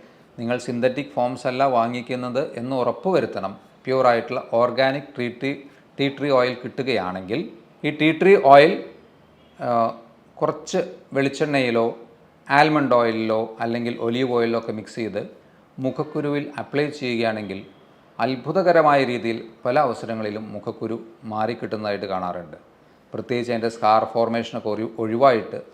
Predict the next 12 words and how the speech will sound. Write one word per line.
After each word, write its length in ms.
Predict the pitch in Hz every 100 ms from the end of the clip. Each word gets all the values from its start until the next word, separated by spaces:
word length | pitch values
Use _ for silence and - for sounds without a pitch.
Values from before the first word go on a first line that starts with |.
| 110
അത് 80 |
മാറുന്നതായിട്ട് 640 | 113 107 101 104 110 98 95
കാണാറുണ്ട്. 520 | 107 95 92 87 76 - _ _ _ _ _ _ _ _ -
അപ്പോൾ 180 | 131 135
reasonably 580 | 135 139 196 180 123 123 127
നിങ്ങൾക്ക് 500 | 131 131 127 143 - - -
ഈ 160 | 120 117 127
ടീ 100 | 120
ട്രീ 320 | - 135 147 - -
ഓയിൽ 280 | 104 104 87 - - _ _ _ -
മുഖക്കുരുവിന് 580 | 117 151 147 196 190 120
വേണ്ടി 440 | 104 95 95 98